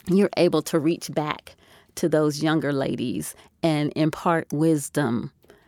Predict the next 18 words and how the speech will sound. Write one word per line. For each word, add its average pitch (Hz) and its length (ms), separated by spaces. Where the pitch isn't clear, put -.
because 151 380
you've 165 220
lived. 151 720
And 151 180
so 143 480
you 151 140
can 151 220
uplift 156 500
and 151 140
you 151 80
can 156 140
help 151 300
someone 151 360
else - 420
coming 165 300
along 147 420
the 143 100
way 143 440